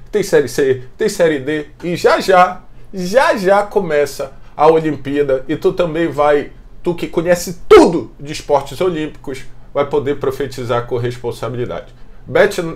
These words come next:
Nacional, a nossa patrocinadora do mais alto garbo e elegância.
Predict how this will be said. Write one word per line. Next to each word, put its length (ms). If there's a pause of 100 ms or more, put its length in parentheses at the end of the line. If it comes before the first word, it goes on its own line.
Nacional, 1120 (380)
a 80
nossa 240
patrocinadora 880
do 100
mais 220
alto 180
garbo 380
e 40
elegância. 640